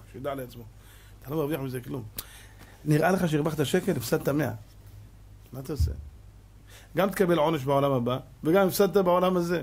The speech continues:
בשביל מה? מ-, מגזל לא מרוויחים, ללמוד, לא מרוויחים. כשאדם הולך בתום, הולך בטח.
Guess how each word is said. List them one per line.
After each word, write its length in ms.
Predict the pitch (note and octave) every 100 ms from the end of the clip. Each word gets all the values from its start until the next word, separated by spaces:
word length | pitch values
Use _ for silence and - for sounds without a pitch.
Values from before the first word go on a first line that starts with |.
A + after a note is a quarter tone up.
| B2
בשביל 400 | C3+ E3+ F#3 F3+
מה? 380 | F#3 F#3 D#3+ A#2+ A2+ -
מ-, 400 | C3 D#3+ D3+ D#3
מגזל 540 | E3 C#3 E3+ G3 F#3
לא 180 | F3 E3+
מרוויחים, 680 | E3+ D#3 C#3+ C3 - B2+ A#2 A2+
ללמוד, 560 | A#2 A#2+ A#2+ C#3+ A#2 A2
לא 120 | C3
מרוויחים. 420 | E3 - - - - - - - - - - - -
כשאדם 420 | - A2+ E3 F3
הולך 300 | D3 E3+ C3
בתום, 560 | C3+ A2 E3 G#3 D4 C4+ - -
הולך 280 | B2 A#2+
בטח. 340 | G#2+ A2+ G#2+